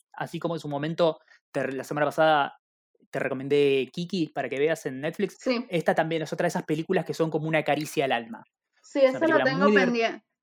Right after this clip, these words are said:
Speaker 2: la tengo
Speaker 1: Sí.
Speaker 2: pendiente para ver esa, justo.
Speaker 1: Es una película
Speaker 2: Mm.
Speaker 1: muy divertida que cuenta la historia de, eh, una chica que, nada, es así como medio socialmente rara, si se quiere, que vive con su padre, su madre y su hermano más chico.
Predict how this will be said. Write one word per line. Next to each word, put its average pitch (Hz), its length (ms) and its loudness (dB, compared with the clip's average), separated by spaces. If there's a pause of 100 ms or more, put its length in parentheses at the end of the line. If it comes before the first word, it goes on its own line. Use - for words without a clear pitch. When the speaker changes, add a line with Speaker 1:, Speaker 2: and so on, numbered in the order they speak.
(400)
Speaker 2:
la 240 180 0
tengo 262 220 4
Speaker 1:
Sí. 277 60 0
Speaker 2:
pendiente 233 520 -2
para 185 240 -2
ver 180 200 -2
esa, 180 260 -10 (240)
justo. 202 460 -16 (680)
Speaker 1:
Es - 120 -14
una 160 100 -2
película 151 280 -2
Speaker 2:
Mm. 156 200 -2
Speaker 1:
muy 220 220 6
divertida 220 540 2
que 214 100 -4
cuenta 170 260 -4
la 175 40 -4
historia 185 340 0
de, 180 440 2 (400)
eh, 147 40 0
una 156 260 -4
chica 233 380 2
que, 131 920 0
nada, 160 240 -6
es 139 80 -8
así 147 160 -8
como 151 220 -4
medio 147 600 0 (100)
socialmente 165 760 -2
rara, 160 580 0
si 143 140 -14
se 131 160 -8
quiere, 180 380 -2 (440)
que 139 120 0
vive 147 320 6
con 143 200 -2
su 139 500 2
padre, 196 300 2
su 160 120 -8
madre 160 260 0
y 147 60 -2
su 143 180 -6
hermano 147 280 -4
más 175 120 -4
chico. 247 440 2